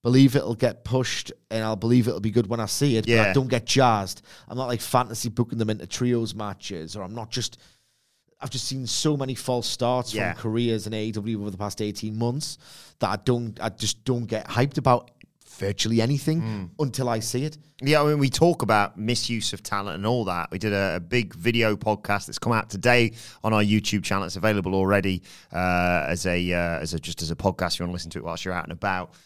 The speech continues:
Speaker 2: Uh, What Culture Wrestling Podcast, obviously, uh, wherever you get your podcasts from. Uh, all about the sort of current state of A E W. And, uh, I know people say we, we're a bit down on A E W, but I think, well, we,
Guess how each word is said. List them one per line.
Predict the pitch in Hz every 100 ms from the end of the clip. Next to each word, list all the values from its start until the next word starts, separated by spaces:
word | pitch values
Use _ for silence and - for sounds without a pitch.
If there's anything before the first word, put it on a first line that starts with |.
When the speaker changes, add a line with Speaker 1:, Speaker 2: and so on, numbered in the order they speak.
| _ _ -
Speaker 2:
Uh, | 95
What | 87 101
Culture | 95 87
Wrestling | 85 85
Podcast, | 85 85 85 90
obviously, | 80 90 85 _ _ -
uh, | 85
wherever | 80 87
you | 87
get | 87
your | - -
podcasts | - 85
from. | - 95 90 90 85 _ - _
Uh, | - 95 95
all | 127 135
about | 117 87
the |
sort | 101 90
of | -
current | - 123 92
state | - 120 120
of | 85
A | 90
E | 90
W. | 90 87 87 87 - _ _ _ _
And, | 98 107 107 101 - -
uh, | 110
I | 113
know | 151 165
people | 147 143 139
say | - 135 131
we, | 127 123
we're | 98 113 - 104
a | 104
bit | 127
down | 113 127 123 117
on | 110
A | 110
E | 104
W, | 107 104 107
but |
I | 71
think, | - 120 120 - _ _ _ _ _ -
well, | 123
we, | 113 117 -